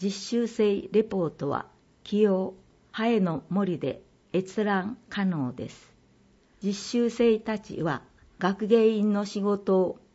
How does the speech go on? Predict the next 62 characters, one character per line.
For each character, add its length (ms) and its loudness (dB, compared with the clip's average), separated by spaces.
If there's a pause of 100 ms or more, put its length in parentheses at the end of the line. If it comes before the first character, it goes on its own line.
(120)
学 360 2
ぶ 60 -2
だ 140 -2
け 160 -8
で 140 -2
な 180 -4
く、 260 -12 (440)
地 240 0
域 200 -4
に 160 -2
つ 200 -8
い 100 -2
て 160 -4
知 240 -6
り、 240 -8 (300)
住 280 4
民 240 0
と 200 -4
触 160 -6
れ 180 4
合 140 2
う 100 -2
こ 160 -10
と 160 -2
で、 260 -6 (360)
ハ 180 -2
エ 120 2
バ 140 2
ル 120 0
に 260 -4
愛 240 0
着 380 -2
を 100 2
持 200 0
っ 60 -12 (100)
た 120 -6
と 260 -10 (280)
話 340 -4
し 60 -18
て 160 -4
く 120 -6
れ 120 -2
ま 160 -6
し 120 -20
た。 200 -14 (880)
こ 100 -2
れ 140 4
ま 160 6
で 160 2
に 160 0
文 260 2
化 160 -2
セ 180 -2
ン 100 0
タ 180 -4
ー 80 -10
か 140 -4
ら 120 -2
巣 140 -10
立 100 -2
っ 100 -4 (160)
た 180 -4